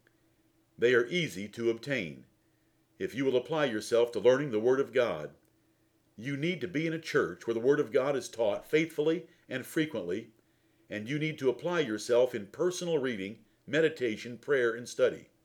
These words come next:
Then you must apply that learning to the life situations that God will bring your way. God has given you the means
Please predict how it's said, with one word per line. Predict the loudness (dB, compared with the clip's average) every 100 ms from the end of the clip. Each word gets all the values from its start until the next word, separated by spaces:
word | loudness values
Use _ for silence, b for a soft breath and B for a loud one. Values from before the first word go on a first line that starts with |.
| _ _ _ _ _ _ _ _ -4
Then | 0 0
you | -2
must | -6 -2
apply | -4 -2 0 4
that | 4 4
learning | 0 -4 -6 -10 b b b b -10
to | -2
the |
life | 2 4 2
situations | -2 -6 0 0 0 -4 -10
that | -8 -2
God | -2 0 -2
will | -4
bring | -4 -4 -2
your | -2 2
way. | 4 2 -2 _ _ _ _ _ _ _ _ _ _ _ _ _ _ _ _
God | -2 0 2
has | 0 0
given | -4 -4 -4
you | -6
the | -6
means | -4 -6 -6 -10 -14